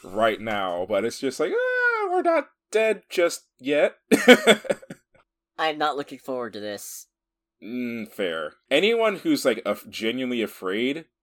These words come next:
Speaker 1: that is a fair reaction.
Speaker 2: But look, if it
Speaker 1: <laughs>
Speaker 2: gets me Spyro back in some way, shape, or form, then I'm not gonna say I'll accept it, but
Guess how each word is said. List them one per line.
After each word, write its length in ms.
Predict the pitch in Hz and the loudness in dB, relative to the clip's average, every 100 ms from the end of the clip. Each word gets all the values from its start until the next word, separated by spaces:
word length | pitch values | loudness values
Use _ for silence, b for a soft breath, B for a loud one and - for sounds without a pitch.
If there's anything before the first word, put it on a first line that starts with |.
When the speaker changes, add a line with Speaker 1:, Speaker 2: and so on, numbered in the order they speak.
| _ | _
Speaker 1:
that 160 | - 131 | 0 2
is 140 | 143 | 2
a 60 | 117 | -2
fair 360 | - 123 113 113 | -4 0 2 2
reaction. 720 | 98 90 82 78 - 73 60 | -2 -2 -4 -4 -10 -16 -12
Speaker 2:
But 220 | 165 196 | -2 -2
look, 260 | 196 190 175 | 2 0 0
if 120 | 170 | -4
it 120 | 190 | -2
Speaker 1:
<laughs> 0 | |
Speaker 2:
gets 200 | 143 - | -4 -4
me 160 | 269 240 | -8 -10
Spyro 580 | - 180 165 175 180 170 | -6 0 0 0 -4 -2
back 280 | 165 170 165 | 0 0 -2
in 80 | |
some 280 | 139 156 156 | -10 -8 -6
way, 140 | 160 165 | -6 -8
shape, 280 | - 180 175 | -8 -12 -14
or 80 | |
form, 400 | 156 180 185 185 | -18 -12 -12 -10
then 260 | 147 143 139 - _ _ _ _ _ _ 147 | -8 -8 -10 -16 _ _ _ _ _ _ -4
I'm 160 | 170 | -2
not 160 | 196 185 | -2 -2
gonna 120 | 202 | -6
say 220 | - 202 | -4 0
I'll 140 | 190 165 | 0 0
accept 360 | - 202 196 | 0 -2 -2
it, 140 | 254 - | -6 -6
but 280 | 139 156 156 | -8 -4 -4